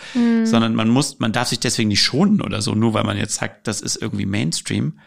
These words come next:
Speaker 2: sondern man muss trotzdem versuchen, den besten Film daraus zu machen, vielleicht mit ein bisschen anders justierten Reglern.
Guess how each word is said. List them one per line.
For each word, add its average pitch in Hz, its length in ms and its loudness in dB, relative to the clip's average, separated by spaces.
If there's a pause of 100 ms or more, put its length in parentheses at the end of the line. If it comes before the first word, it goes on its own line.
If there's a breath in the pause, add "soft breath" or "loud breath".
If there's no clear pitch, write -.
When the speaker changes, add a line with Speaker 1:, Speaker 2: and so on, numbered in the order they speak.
(300 soft breath)
Speaker 2:
sondern 101 260 -2
man 104 100 0
muss 110 220 2
trotzdem 254 440 0
versuchen, 107 320 -2
den 104 120 0
besten 104 300 -4
Film 113 220 -6
daraus 113 340 -6
zu 120 100 -6
machen, 127 200 -2
vielleicht 131 420 -2 (340 loud breath)
mit 127 160 -2
ein 127 80 0
bisschen 123 400 -4
anders 120 540 -2
justierten - 500 -4
Reglern. 113 480 -4